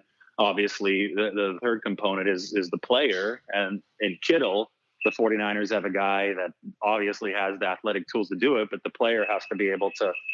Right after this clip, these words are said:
turn it up a notch in the open field and get away from N F L defenders, which is, um, much easier said than done in a, in a lot of situations. So, uh, I think i-, in the case of Kittle's yards after the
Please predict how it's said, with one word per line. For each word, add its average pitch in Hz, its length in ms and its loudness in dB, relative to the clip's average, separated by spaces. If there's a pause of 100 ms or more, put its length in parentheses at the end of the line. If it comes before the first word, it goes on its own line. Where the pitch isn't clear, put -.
(280)
turn 151 160 4
it 131 80 4
up 120 160 0
a 123 40 -2
notch 110 300 -4
in 117 60 -2
the 113 80 0
open 107 320 -2
field 107 260 0
and 101 140 -4
get 107 160 0
away 101 260 2
from 101 180 -6
N 101 120 -2
F 98 120 -4
L 104 120 0
defenders, 95 600 -4
which 98 240 -2
is, 95 320 -2 (640)
um, 110 360 2
much 131 260 0
easier 123 300 2
said 113 220 -2
than 104 120 -2
done 107 240 0
in 92 100 -8
a, 95 140 -6
in 104 120 -2
a 98 40 2
lot 98 220 2
of 92 80 -4
situations. 95 760 -2
So, 101 480 4
uh, 117 160 2
I 113 120 2
think 120 280 -4
i-, 127 260 2
in 123 160 -2
the 110 100 -2
case - 340 0
of 104 100 -6 (140)
Kittle's 123 360 2
yards 113 340 2
after 113 260 -2
the 92 60 -6